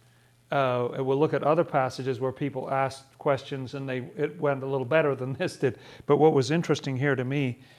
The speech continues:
is that he asked a question, and there were three ways that the answer could have come. Could have come by dreams, right? But that didn't work.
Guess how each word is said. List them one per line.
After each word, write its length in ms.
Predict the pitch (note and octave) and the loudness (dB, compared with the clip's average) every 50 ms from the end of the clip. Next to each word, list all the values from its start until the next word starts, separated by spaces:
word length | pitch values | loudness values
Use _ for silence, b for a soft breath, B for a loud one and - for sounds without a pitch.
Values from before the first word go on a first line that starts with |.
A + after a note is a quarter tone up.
| b b b b | b b b b
is 400 | D3+ D3+ D3 C#3+ C3 A#2+ C#3 C#3+ B2+ | 2 4 4 4 2 -2 -6 -4 0
that 280 | C3+ C3 B2+ B2+ - - _ b b b b b b b | 2 2 2 0 -4 -18 _ b b b b b b b
he 200 | - D#3+ F3 F#3 | 0 2 2 4
asked 320 | E3+ D#3 D#3 D3 - - | 4 2 0 -2 -4 -6
a 40 | C#3+ | -6
question, 580 | - - D3 C3+ C3 - - - A#2 A2+ - - _ _ _ b b b b b b | -2 0 2 2 2 0 -4 -12 -12 -12 -14 -18 _ _ _ b b b b b b
and 120 | D#3+ C#3+ | -4 -2
there 80 | C#3+ C3+ | -2 0
were 120 | B2+ B2 | -2 -4
three 340 | - - - D#3 F3+ G3+ G3+ | -4 -4 0 2 4 4 6
ways 420 | F3+ E3+ D3+ C#3+ C#3+ C#3 C3+ B2+ - | 6 6 6 6 6 4 2 0 0
that 120 | C#3+ C3 | -2 -2
the 140 | - D3 C3+ | -2 -2 -4
answer 260 | C3 C3 B2+ - C3+ | -4 -4 -4 -6 -6
could 140 | A#2 - C3 | -4 -4 -4
have 100 | A#2+ A2+ | -4 -4
come. 220 | - C3+ A2+ - - - _ _ _ _ _ _ _ - _ _ _ _ _ b b b b b b - | -4 -6 -6 -6 -10 -20 _ _ _ _ _ _ _ -20 _ _ _ _ _ b b b b b b 0
Could 120 | D#3 D3+ | 0 2
have 60 | D#3 | 4
come 160 | - F3 E3+ D#3+ | 4 4 6 6
by 100 | D3+ D3+ | 6 4
dreams, 600 | C#3 C3 D#3 D#3+ D3+ D3 D#3 F#3 G#3 - - - - _ _ _ _ _ _ _ _ _ _ _ _ - | 4 4 2 2 2 0 0 -2 -4 -6 -10 -16 -18 _ _ _ _ _ _ _ _ _ _ _ _ -4
right? 280 | C3 C3 C3 D#3 E3+ - - - _ _ _ _ _ _ _ _ _ _ _ _ _ _ _ _ _ - | 0 2 2 2 2 -2 -8 -20 _ _ _ _ _ _ _ _ _ _ _ _ _ _ _ _ _ -4
But 140 | C#3 B2+ - | -2 2 6
that 180 | C#3 C#3 C3 | 6 6 6
didn't 240 | - D3 C3+ C3+ C3 | 4 2 0 0 0
work. 340 | B2+ B2 A#2 A#2 A#2+ - - | 2 2 2 2 0 -4 -10